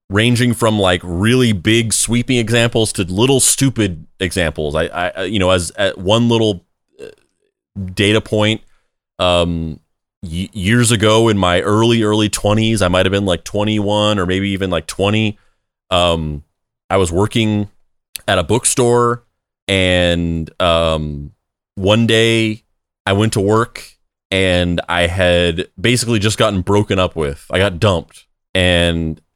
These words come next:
I was, you know, I was in my early twenties, and that, you know, that was, affected me a lot more than maybe it would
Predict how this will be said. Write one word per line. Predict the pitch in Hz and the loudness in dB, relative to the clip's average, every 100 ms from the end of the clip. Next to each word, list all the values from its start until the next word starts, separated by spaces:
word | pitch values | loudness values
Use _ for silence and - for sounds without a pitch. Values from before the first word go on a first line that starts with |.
| _ _ - | _ _ -4
I | 87 | -2
was, | 87 82 78 - - | 0 -2 -2 -6 -6
you | 98 | -2
know, | 80 | 0
I | 78 | 0
was | 85 | 0
in | 98 | 0
my | 98 | 0
early | 101 113 107 | 2 2 0
twenties, | - 98 95 90 85 - | 0 0 0 -2 -4 -6
and | 82 82 | -4 -4
that, | 85 - _ _ | -4 -6 _ _
you | 98 | -4
know, | 82 | -2
that | 76 80 - _ _ - | 0 -2 -2 _ _ -8
was, | 90 78 - _ _ - | -6 -6 -12 _ _ -8
affected | - - 123 135 | -4 -2 0 2
me | 120 | 2
a | |
lot | 110 107 110 | 4 2 2
more | 107 107 101 98 92 90 85 82 _ _ - | 2 2 2 2 2 0 -4 -8 _ _ -4
than | 92 92 87 87 | 0 0 -2 -2
maybe | 101 90 85 | -2 0 -2
it | - | 0
would | 87 85 80 | 0 0 -2